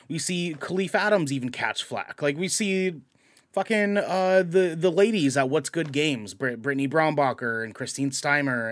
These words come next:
and Andrea Renee, like, they catch a lot of fucking heat. Uh, like, we, we see so many people that work in the games industry as being, doing what we do,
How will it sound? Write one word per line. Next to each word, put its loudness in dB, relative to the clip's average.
and -8
Andrea -4
Renee, 2
like, -2
they -2
catch -2
a 0
lot 2
of 2
fucking -2
heat. -6
Uh, 2
like, 2
we, -4
we -4
see 2
so 2
many 6
people -2
that 2
work -4
in -6
the -2
games -6
industry -4
as -6
being, -6
doing -10
what -10
we -12
do, -8